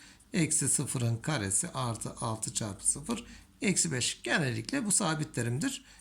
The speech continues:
Eksi beşi bulduk. Eksi beş de c değeridir. Bizden istediği işlem şuydu. A değerimiz bir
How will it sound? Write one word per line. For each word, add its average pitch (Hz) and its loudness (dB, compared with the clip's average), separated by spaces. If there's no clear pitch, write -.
Eksi - 2
beşi 120 2
bulduk. 160 2
Eksi 175 4
beş 123 2
de 160 2
c 165 4
değeridir. 120 0
Bizden 190 6
istediği 160 6
işlem 135 4
şuydu. 196 4
A 190 6
değerimiz 143 6
bir 135 4